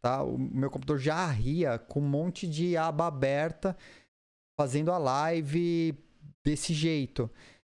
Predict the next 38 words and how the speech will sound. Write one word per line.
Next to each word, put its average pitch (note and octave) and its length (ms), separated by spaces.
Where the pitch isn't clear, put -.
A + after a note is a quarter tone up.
E C3 160
eu C3+ 140
preciso C#3 380
achar D3+ 220
um E3 140
jeito C#3+ 280
de D3 140
fazer D3+ 300
isso. D3 360
Assim E3 300
como, F3+ 240
por - 120
exemplo, D3 460
trazer C#3+ 200
coisas C#3+ 300
um D3+ 60
pouco E3+ 260
mais E3+ 160
sofisticadas D3 760
com D3 240
código, B2+ 1000
alguma B2+ 320
coisa C3+ 220
sobre, C3+ 320
é, C3 200
mais C3 240
programação C3+ 680
e - 20
tal, D3+ 420
eu C3 60
tô D#3 100
com - 80
uma D#3 80
limitação D#3+ 500
técnica, D3 640
porque, - 420
cara, D#3+ 240
eu, C3+ 140